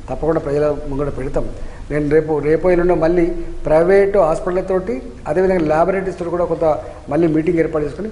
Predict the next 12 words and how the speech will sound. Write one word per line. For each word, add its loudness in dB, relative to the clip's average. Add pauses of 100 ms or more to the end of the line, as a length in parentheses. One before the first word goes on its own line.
(260)
మళ్ళీ 0
ఒకసారి -2
చెప్పే -4
ప్రయత్నం -8
చేస్తాం. -10 (340)
ఇప్పుడు 0
మేము 2 (280)
ఏదైనా 2
చేస్తే 0
వేధిస్తారనేటువంటి 2
ఫీలింగ్ -2
ఉంటది. -2